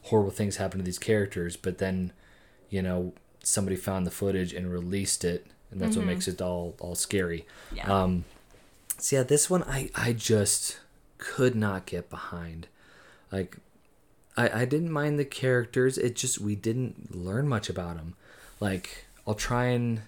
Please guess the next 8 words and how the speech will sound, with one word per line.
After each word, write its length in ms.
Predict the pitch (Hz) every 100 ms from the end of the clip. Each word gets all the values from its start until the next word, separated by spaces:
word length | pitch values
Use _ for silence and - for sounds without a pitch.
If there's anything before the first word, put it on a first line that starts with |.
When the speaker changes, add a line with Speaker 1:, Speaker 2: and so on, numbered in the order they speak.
| -
Speaker 1:
so 200 | - 113
there's, 360 | 110 104 101
there's 180 | 101 95
four 240 | - 147 135
guys, 540 | 123 120 120 117 - -
one 220 | 98 104
girl. 320 | 92 82 - - -
Speaker 2:
Mm-hmm. 320 | 226 226 190